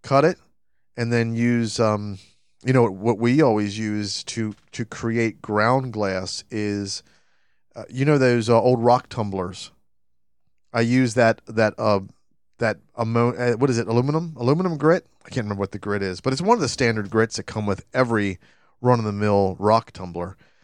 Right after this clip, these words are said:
And then what I do is I, I put a little teaspoon of that powder in the middle of the glass. I put a little bit of water on top of that. And then I use another piece of glass,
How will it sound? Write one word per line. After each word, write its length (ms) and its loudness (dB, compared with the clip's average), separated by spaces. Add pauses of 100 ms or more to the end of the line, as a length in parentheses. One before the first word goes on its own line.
(200)
And 140 -2
then 100 4
what 100 6
I 80 6
do 220 2
is 80 2
I, 120 2 (200)
I 80 -2
put 200 -12
a 40 0
little 160 -2
teaspoon 500 -6
of 60 -4
that 200 -4
powder 360 0
in 100 0
the 60 -6
middle 200 0
of 60 -4
the 80 -2
glass. 540 -2 (580)
I 140 -2
put 300 -4
a 40 -4
little 140 0
bit 100 2
of 100 2
water 360 4
on 120 0
top 260 0
of 60 -2
that. 260 0 (680)
And 120 -4
then 60 2
I 40 2
use 180 2
another 360 4
piece 260 -4
of 120 -8
glass, 580 0